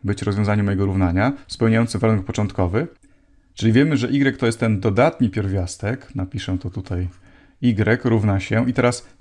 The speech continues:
pierwiastek to znaczy wykładnik jedna druga, czyli to jest e do minus x kwadrat i do potęgi jedna druga. No to wykładniki możemy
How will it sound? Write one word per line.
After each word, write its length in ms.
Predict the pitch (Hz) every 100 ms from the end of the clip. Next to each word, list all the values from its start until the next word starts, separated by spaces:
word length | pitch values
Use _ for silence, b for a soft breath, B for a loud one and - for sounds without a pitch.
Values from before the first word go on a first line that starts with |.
| -
pierwiastek 920 | 117 104 139 185 - - 101 139 - b b b b
to 120 | 107
znaczy 500 | 131 139 - 143 139 - _
wykładnik 600 | 131 107 113 143 147 139
jedna 260 | 135 135 131
druga, 300 | 123 98 92
czyli 180 | - 98
to 80 | 107
jest 260 | 98 -
e 120 | 143
do 180 | 131 117
minus 720 | 110 120 139 113 95 - - - _
x 320 | 127 117 - -
kwadrat 800 | - 110 98 98 113 147 - - b b b b - -
i 280 | 143 190 185 _ _ _ _
do 220 | 131 123 143
potęgi 680 | 139 131 143 127 131 127 113
jedna 340 | 131 135 131
druga. 460 | 135 113 90 82 90 _ _ b b b
No 80 | -
to 280 | - 156 151
wykładniki 520 | 117 139 139 143 143 135
możemy 440 | 120 123 117 92